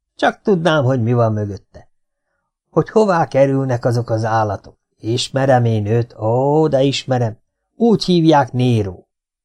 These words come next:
Meg úgy hívják harmadik Richard. Meg úgy hívják, ki ne mondja, Sipikém, ki ne mondja, mordult rá a kocsmáros, mert magát is összeszedik a kutyákkal együtt. Nagy ember akar lenni a Garai,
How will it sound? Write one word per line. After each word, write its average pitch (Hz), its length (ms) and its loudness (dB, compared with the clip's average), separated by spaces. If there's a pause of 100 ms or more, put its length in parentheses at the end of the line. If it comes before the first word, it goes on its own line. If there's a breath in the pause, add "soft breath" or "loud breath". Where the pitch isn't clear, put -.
Meg - 220 -6
úgy 175 220 4
hívják 139 460 2
harmadik 127 640 0
Richard. - 440 -8 (540)
Meg 135 340 0
úgy 147 280 -2
hívják, 135 440 0 (280)
ki 117 160 -6
ne 139 160 0
mondja, 139 380 2
Sipikém, 131 640 -2
ki 151 200 0
ne 170 140 2
mondja, 160 640 2 (360)
mordult 98 480 -4
rá 95 140 -4
a 95 40 -6
kocsmáros, - 800 -14
mert - 200 -6
magát 170 400 2
is 170 140 0
összeszedik 147 580 0
a 143 100 0
kutyákkal 123 580 0
együtt. 113 420 -2 (1120)
Nagy 175 400 0
ember 175 360 4
akar 139 360 6
lenni 131 300 0
a 131 120 2
Garai, 117 480 0